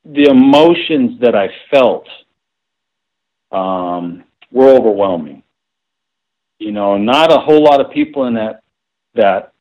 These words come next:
room at the time knew that. They were all happy and cheering on him, but, but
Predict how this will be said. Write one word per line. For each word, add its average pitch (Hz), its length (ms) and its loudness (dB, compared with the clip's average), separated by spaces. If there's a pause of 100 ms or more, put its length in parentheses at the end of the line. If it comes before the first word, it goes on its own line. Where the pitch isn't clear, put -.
(140)
room 151 380 2
at 117 140 -4
the 107 80 -12
time 98 560 -8
knew 117 300 0
that. 87 240 -4
They 127 140 0
were 151 140 4
all 113 200 4
happy 110 460 -4
and 92 260 -12 (100)
cheering 104 360 -4
on 101 220 -6
him, 104 340 -6
but, 98 200 -6 (500)
but 98 140 -8